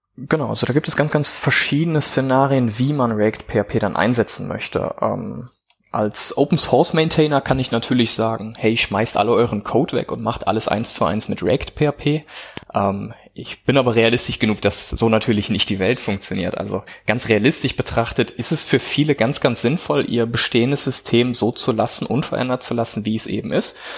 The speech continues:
und dann vielleicht eine neue funktionale Anforderung dann in einem separaten Prozess umzusetzen.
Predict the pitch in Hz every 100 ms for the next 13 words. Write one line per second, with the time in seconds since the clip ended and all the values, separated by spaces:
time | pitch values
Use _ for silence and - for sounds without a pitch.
0 | - - - 104 120 - 123 123 123 117
1 | 151 - 104 - 101 98 98 113 131 127
2 | 123 123 120 110 110 110 110 113 113 117
3 | 110 151 127 - 113 104 104 101 - 101
4 | 95 - 107